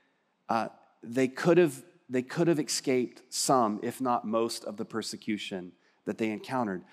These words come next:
But to say Jesus is Lord, to say Jesus is Lord, that is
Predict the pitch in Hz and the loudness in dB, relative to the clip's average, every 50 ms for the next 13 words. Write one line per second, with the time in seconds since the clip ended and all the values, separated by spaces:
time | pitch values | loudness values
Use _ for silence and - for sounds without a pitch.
0 | - _ _ _ 240 254 - - - - - 170 165 170 170 165 127 - - 135 | -20 _ _ _ -6 -4 -4 -2 -2 -2 0 2 4 4 4 2 2 -4 -4 -2
1 | 143 139 120 117 120 - - 113 107 101 107 113 120 135 143 139 117 104 98 87 | -2 -2 -2 -4 -6 -4 -4 -6 -6 -6 -8 -4 -2 2 4 6 6 4 4 0
2 | 92 98 _ _ _ _ _ _ _ _ _ _ _ _ _ _ _ _ - - | -4 -12 _ _ _ _ _ _ _ _ _ _ _ _ _ _ _ _ -8 -6
3 | - - - 156 143 117 101 - - - 131 143 160 170 170 139 135 127 117 - | -4 -4 -2 -4 -4 -6 -8 -8 -6 -6 -2 0 0 0 0 0 -2 -4 -4 -4
4 | 113 110 101 - 107 104 98 95 90 85 80 78 80 - - _ _ _ _ _ | -8 -8 -10 -10 -10 -8 -8 -8 -8 -8 -12 -14 -18 -20 -20 _ _ _ _ _
5 | _ _ _ _ _ _ _ _ _ _ _ _ _ _ _ _ - - 127 127 | _ _ _ _ _ _ _ _ _ _ _ _ _ _ _ _ -6 -2 0 2
6 | 135 139 131 117 110 98 92 - | 2 2 2 0 0 -2 -6 -8